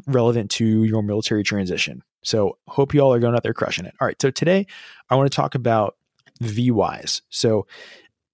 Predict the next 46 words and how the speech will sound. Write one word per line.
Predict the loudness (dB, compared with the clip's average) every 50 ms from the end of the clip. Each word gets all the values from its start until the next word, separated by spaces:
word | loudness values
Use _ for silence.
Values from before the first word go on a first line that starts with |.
| _ _
you've | -2 0 0 0
probably | -2 -2 0 2 2 2
seen | 2 2 2 2 2
the | 2
acronym | 2 2 0 0 0 0 0 2 2 2
at | 0
some | 0 0 -2 -2
point, | -2 -2 -2 0 0 -2 -4 -6 _ _ -10 -10 -8 -6
uh, | -4 -4 -4 -4 -6 _ _ _ _ _ _
I | 0 2 4 4 4
V | 4 2 2 2 2 2
M | 2 0 0
F. | -2 -4 -6 -8 -12 -14 -10
So | -4 0 0 0
Syracuse | 0 0 0 0 0 0 0 0 0 2
University | 2 0 0 2 2 0 0 0 -2 -2 -2 -4
has | -2 0 0 0 0 0
this | 0 0 0
huge | -2 -2 -2 -2 0 -2 0 0 0 0 0
institute | -2 -2 -2 -4 -4 -2 -2 0 0 -2 -2 -4
for | -4 -2
veterans | 0 2 2 2 2 2 2 2 2
and | 0
military | 0 0 -2 0 0 0 -2 -2
families. | -2 -2 -4 -4 -2 -2 -2 -2 -2 -4 -6 -10 _ -20 -20 -20 _ _ _ _ -2 0
They | 2 2 2
do | 4 2 2 2 0 -6 -12
all | -12
kinds | -6 -2 0 0 2 2 2
of | 2 0
research | -2 -2 -2 -2 0 0 2 2 4 4 2 2 0 -2 -2
about, | -2 0 2 2 4 2 2 0 _ _ -20 -20 -20 -20 -20 -20 _ _ _
about | -4 -2 0 0 0 0 0
veterans, | 0 0 2 2 2 2 0 0 -2 -2 -4 -2
as | -2 -2 -2 0
well | 0 0 0 0 0 0
as, | -2 -2 -2 -2 -2 -4 -4
you | -4
know, | -4
sponsor | -4 -4 -4 -4 -4 -2 0 0
programs | 2 2 2 2 2 2 2 2 0 -2 -4 -4
to | -4
help | -4 -2 0
veterans | 2 2 2 4 2 2 0 -2
in | -4 -6 -4
transition. | -4 -2 -2 0 0 0 0 -2 -2 -4 -4 -4 -6